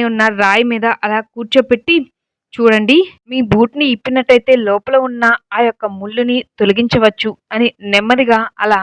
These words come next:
సాయి అతని కాలికి ఉన్న బూట్ని అలా తీసేసి తర్వాత ఆ యొక్క కొంచెంగా ఉన్న ముళ్ళుని రక్తం కారుతూ ఉన్నదాన్ని చాలా జాగ్రత్తగా నెమ్మదిగా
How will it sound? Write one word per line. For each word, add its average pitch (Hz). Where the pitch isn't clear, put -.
సాయి 233
అతని 214
కాలికి 233
ఉన్న 220
బూట్ని 240
అలా 214
తీసేసి 254
తర్వాత 226
ఆ 220
యొక్క 240
కొంచెంగా 262
ఉన్న 226
ముళ్ళుని 254
రక్తం 208
కారుతూ 240
ఉన్నదాన్ని 226
చాలా 214
జాగ్రత్తగా 220
నెమ్మదిగా 233